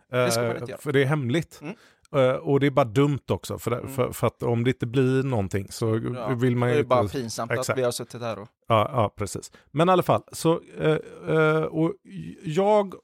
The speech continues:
Speaker 2: både, och det har du också gjort, Andreas, men i, för första gången i mitt liv så l-, läser jag massa manus,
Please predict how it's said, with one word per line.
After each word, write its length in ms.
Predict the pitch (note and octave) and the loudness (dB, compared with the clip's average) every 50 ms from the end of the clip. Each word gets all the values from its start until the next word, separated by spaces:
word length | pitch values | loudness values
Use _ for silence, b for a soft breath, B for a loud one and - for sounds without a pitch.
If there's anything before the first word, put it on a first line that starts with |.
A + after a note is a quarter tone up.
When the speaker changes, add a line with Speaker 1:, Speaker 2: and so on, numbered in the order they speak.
| _ - G3+ F#3+ | _ -18 -16 -16
Speaker 2:
både, 480 | F3 D#3+ D3 F3 G3 F#3 F3+ F3+ F3+ F3 | -14 -12 -6 -2 0 2 4 4 2 2
och 140 | F3 F3 E3 | 2 2 2
det 120 | E3+ F3 | 4 4
har 120 | F3 F3+ F3 | 4 4 4
du 240 | D3+ C3+ A#2+ B2+ | 4 2 2 2
också 260 | - - - - - B2 | 0 -2 -4 -2 -2 -2
gjort, 180 | A2+ - - | -2 -2 -2
Andreas, 380 | G2 G2+ G#2 A#2+ D3+ C#3+ - C#3+ | -4 -2 0 0 0 0 0 -2
men 220 | D3 D3 D3 D3+ | -4 -4 -4 -2
i, 420 | D#3 D3 D3 D3+ D#3 D3+ D3+ D3 C#3 | -4 -4 -4 -4 -4 -6 -8 -8 -8
för 200 | - - - E3+ | -10 -8 -6 -4
första 340 | D3+ - G#3 - - - F#3 | -2 0 -2 -2 0 0 0
gången 200 | F#3+ F#3+ F3 E3 | 0 2 2 0
i 40 | D#3 | 0
mitt 180 | C#3 C3 - D#3 | 0 -2 0 0
liv 180 | F3 F3+ D3+ | 0 2 0
så 200 | A2+ - D3+ C#3+ | 0 -2 -2 -2
l-, 280 | D3 D3+ E3 F3 F3+ C3+ E3 | 0 0 -2 -2 -4 -4 -4
läser 680 | D#3+ E3+ F#3 F3+ E3 C#3 A#2 G#2+ G#2 - - - D#3 | -2 0 2 4 4 4 4 0 -2 -4 -4 -2 0
jag 240 | D#3+ D#3 C#3 A#2+ A2 | 2 4 2 2 2
massa 260 | A2+ A2+ - - B2 | 0 -2 -2 -2 -2
manus, 800 | A#2+ C3 C#3 C3+ G#2+ F#2+ F#2+ G2+ A#2+ F3 F#3+ - - - - - | 0 0 0 0 0 -2 -4 -2 -2 -2 -2 -4 -6 -10 -14 -16